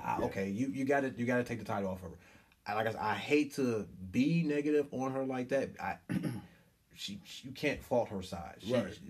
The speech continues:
Speaker 1: you know, that's, that's out of her hands. She,
Speaker 2: Right.
Speaker 1: she, but she has a talent. I'm not saying
Speaker 2: Absolutely.
Speaker 1: she's not talented. I'm not saying she's, you know, she can't do anything.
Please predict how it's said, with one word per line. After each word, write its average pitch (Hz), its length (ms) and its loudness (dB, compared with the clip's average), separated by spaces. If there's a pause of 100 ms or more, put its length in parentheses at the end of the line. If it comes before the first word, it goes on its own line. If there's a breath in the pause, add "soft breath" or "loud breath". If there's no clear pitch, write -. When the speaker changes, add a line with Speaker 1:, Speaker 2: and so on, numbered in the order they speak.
(120)
Speaker 1:
you 113 140 -4
know, 110 160 0
that's, 120 280 0
that's 127 260 -2
out 117 140 2
of 107 100 -4
her 104 140 -2
hands. 95 340 -2
She, - 120 -6
Speaker 2:
Right. 101 220 -4
Speaker 1:
she, 107 420 -8 (280 loud breath)
but 127 140 0
she 127 140 2
has 123 200 0
a 104 80 -2
talent. 139 540 0
I'm 120 140 2
not 151 180 6
saying 170 180 6
Speaker 2:
Absolutely. 170 40 6
Speaker 1:
she's 151 180 -2
not 143 240 2
talented. 135 460 2 (200 loud breath)
I'm 95 120 -4
not 151 180 4
saying 147 260 4
she's, 135 340 0
you 131 120 2
know, 123 60 2
she 123 140 -4
can't 135 360 0
do 160 200 6
anything. 113 520 0